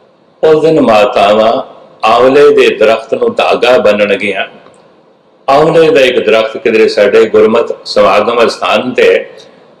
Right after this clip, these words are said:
ਕਦੀ ਕਦੀ ਉਹਨਾਂ ਦਾ ਤਿਉਹਾਰ ਸਾਡੇ ਛੋਟੇ ਸਮਾਗਮ ਦੇ ਦਿਨਾਂ 'ਚ ਆ ਜਾਂਦਾ। ਬੜੀਆਂ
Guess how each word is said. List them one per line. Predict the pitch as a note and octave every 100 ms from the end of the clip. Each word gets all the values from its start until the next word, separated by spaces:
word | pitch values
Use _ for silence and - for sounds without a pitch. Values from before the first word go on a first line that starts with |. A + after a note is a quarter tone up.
| _
ਕਦੀ | D3+ D#3 F#3 E3+
ਕਦੀ | D#3 D#3+
ਉਹਨਾਂ | D#3+ D#3 D3+
ਦਾ | D3
ਤਿਉਹਾਰ | C#3 B2 A2 A#2 A2+ C3+
ਸਾਡੇ | - A#2 B2 A#2
ਛੋਟੇ | A#2 A2 A#2 A#2
ਸਮਾਗਮ | A2+ G#2 G#2 G#2+ G#2+
ਦੇ | G#2
ਦਿਨਾਂ | G2+ G2 F2
'ਚ | -
ਆ | D2
ਜਾਂਦਾ। | - - - - - _ _ _ _ _ G2+
ਬੜੀਆਂ | G#2 G#2 A2+ B2 B2+